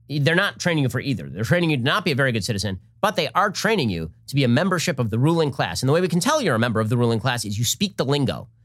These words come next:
right? This is what colleges have become. There's a reason, like, what did you learn in college? I was a North Campus major. Not much. I came out with a credential. What does the credential mean? The credential means two things. One, I'm smart enough to make it through college. And two, I've now been trained in speaking the language of the sophisticates.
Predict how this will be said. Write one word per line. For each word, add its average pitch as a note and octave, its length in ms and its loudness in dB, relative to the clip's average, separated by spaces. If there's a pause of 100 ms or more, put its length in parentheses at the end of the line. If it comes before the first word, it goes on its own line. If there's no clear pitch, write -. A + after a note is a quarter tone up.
(200)
right? C3 80 0
This F#3+ 120 2
is A3+ 60 0
what B3 120 2
colleges F3+ 380 2
have C#3 80 0
become. C#3+ 340 0 (300)
There's C#3+ 160 2
a - 40 4
reason, F#3 300 0
like, C3+ 200 -4 (320)
what G#3 220 0
did F3+ 160 2
you D#3 140 2
learn B2 240 2
in G#2 140 -2
college? G#2 500 -4
I D3 80 2
was F3+ 100 2
a G3 40 4
North E3 180 2
Campus A2 280 -2
major. F2+ 280 -6 (160)
Not F3+ 180 2
much. F3+ 380 -2
I C3 60 -2
came F3+ 140 2
out E3+ 80 0
with C#3+ 100 -4
a C3+ 40 -4
credential. B2+ 460 -2 (200)
What F#3+ 140 0
does F#3+ 140 -2
the E3 80 -2
credential A#2+ 360 0
mean? A2+ 300 0 (160)
The E3 80 -2
credential F#3+ 300 2
means E3+ 220 0
two D#3+ 100 -2
things. E2+ 240 -4
One, C3+ 340 0 (220)
I'm C3+ 100 0
smart E3 180 2
enough E3 140 -2
to - 60 0
make D#3+ 120 2
it - 40 -16
through D#3 120 -2
college. F#2 380 -2 (180)
And D3 140 0
two, E3 380 0 (120)
I've A#2 160 0
now E3 160 2
been F3 180 0
trained A#2+ 460 0
in A2+ 80 -2
speaking F#3 440 0
the B2+ 100 2
language D#3 440 0
of A2 120 -6
the A2+ 80 -2
sophisticates. - 680 -6